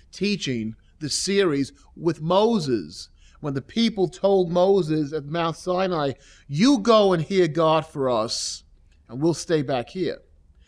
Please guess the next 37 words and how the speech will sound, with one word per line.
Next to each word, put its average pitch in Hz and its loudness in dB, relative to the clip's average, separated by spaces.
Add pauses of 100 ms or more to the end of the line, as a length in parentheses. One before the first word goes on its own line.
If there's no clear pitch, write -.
(180)
And 139 -8
they 131 0
knew 233 2
they 233 6
were 202 4
too 180 -6
sinful 208 0
to - -10
go 165 0
near 185 4
God. 107 -2
They 127 -2
knew 180 0
they 190 2
were 156 0
not 170 -2
consecrated 175 -4
like 131 -2
Moses. 156 -2 (360)
So 180 2
rather 196 4
than 190 0
changing 233 -2
themselves 143 0 (260)
and 151 -8
consecrating 202 2
themselves 160 2 (240)
that 147 -6
they 196 2
too 247 -2
could 175 -6
go 190 4
near 185 2
the 170 -4
presence 180 -2
of 151 -8
God, 139 0